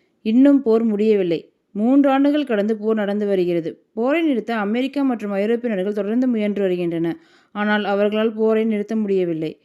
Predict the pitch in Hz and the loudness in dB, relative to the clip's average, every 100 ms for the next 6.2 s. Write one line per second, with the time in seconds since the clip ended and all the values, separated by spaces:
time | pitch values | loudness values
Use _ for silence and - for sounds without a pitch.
0 | _ _ _ _ - 269 302 302 233 220 | _ _ _ _ -2 0 0 0 0 2
1 | 208 233 269 226 226 220 202 202 208 262 | 2 2 0 -2 -4 -2 -2 -2 -2 0
2 | 269 226 208 208 214 247 233 202 202 175 | -2 -2 -2 -2 0 0 -2 -4 -2 -2
3 | 170 196 208 _ _ - 214 208 196 233 | -2 -6 -8 _ _ -6 -2 0 2 2
4 | 262 269 285 240 220 202 202 220 220 240 | 2 2 2 2 0 0 -2 -2 0 0
5 | 262 220 208 208 214 202 202 208 202 190 | 0 -2 -2 -4 -4 -4 -4 -4 -4 -2
6 | 165 | -4